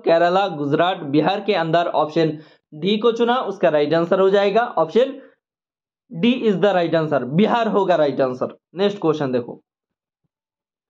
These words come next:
सत्रह नंबर क्वेश्चन है, क्वेश्चन क्या पूछा गया? जनरेटर कन्वर्ट्स व्हिच एनर्जी? देख लीजिए, जो जनरेटर होता है, किस ऊर्जा का परिवर्तन करता है?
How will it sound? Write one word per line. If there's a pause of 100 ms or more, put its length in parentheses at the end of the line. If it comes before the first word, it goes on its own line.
(420)
सत्रह
नंबर
क्वेश्चन
है,
क्वेश्चन
क्या
पूछा
गया?
जनरेटर
कन्वर्ट्स
व्हिच
एनर्जी? (220)
देख
लीजिए,
जो
जनरेटर
होता
है, (440)
किस
ऊर्जा
का
परिवर्तन
करता
है?